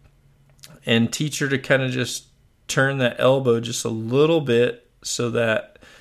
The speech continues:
if she imagined an arrow going through the center of her elbow on the inside and coming out the tip of the elbow on the backside,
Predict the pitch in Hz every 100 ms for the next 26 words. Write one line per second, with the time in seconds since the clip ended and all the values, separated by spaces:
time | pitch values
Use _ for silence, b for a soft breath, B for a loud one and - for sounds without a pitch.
0 | B B - 120 - 160 165 143 139 143
1 | 147 139 147 143 - - 127 127 - -
2 | 139 151 139 131 135 120 117 113 110 -
3 | - - 120 135 139 143 131 - - 113
4 | 135 147 147 147 - 156 165 104 107 113
5 | 113 110 110 113 107 - 127 131 - 113
6 | 107 104 104 - - 101 101 104 123 -
7 | 127 - - 156 - 117 117 107 110 113
8 | 107 - 110 120 - 127 110 104